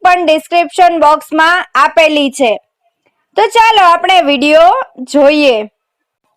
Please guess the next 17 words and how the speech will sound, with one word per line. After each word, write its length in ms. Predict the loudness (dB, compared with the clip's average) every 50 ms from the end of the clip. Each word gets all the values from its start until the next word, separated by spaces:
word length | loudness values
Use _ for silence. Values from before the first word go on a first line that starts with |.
| _ _ _ _ _ _ _ _ _ _ _ -2
પહેલો 280 | 0 0 2 2 2 2 2 0
સવાલ, 340 | 0 2 2 2 0 0
ગુજરાત 540 | 0 -2 -4 -4 0 0 0 0 0 0 0
રાજ્યનું 580 | 0 0 0 0 0 0 0 0 2 2 0 2
ઉદ્ઘાટન 760 | 0 0 -2 -2 -2 0 0 0 0 0 0 0 0 -4 -10
કોના 460 | -4 _ 0 0 0 0 0 0 0 2 0 -2
હસ્તે 380 | -2 -4 _ _ 2 2 2
કરવામાં 800 | 2 2 0 0 2 2 0 0 0 0 0 0 0 2 2 0
આવ્યું? 380 | 0 0 0 0 0 0 -2 -4 _ _ _ _ _ _ _ _ _ _ _ _ _ _ _ _ _
જવાબ, 460 | -2 0 2 2 4 2 2 2 2 2
રવિશંકર 800 | 2 2 2 2 0 -2 0 0 -2 -2 -2 0 0 2 2 2
મહારાજના 800 | 2 0 0 2 2 2 2 0 0 -2 -2 -2 -2 0 0 0 0 0
હસ્તે. 440 | -2 -2 -4 _ -4 -4 -2 -4 -6 -12 _ _ _ _ _ _ _ _ _ _ _ _ _ _ _
બીજો 340 | -2 -2 -2 0 2 2 2 2 2
સવાલ, 400 | 0 0 2 2 0 0 -2 -4 -8 _ _ _ _ _ _ _ _ _ _
ગુજરાત 560 | -4 -4 -4 -2 0 0 2 2 0 0 0
રાજ્યના 760 | 0 2 2 0 -2 0 0 2 2 2 2 0 -2 -2 -4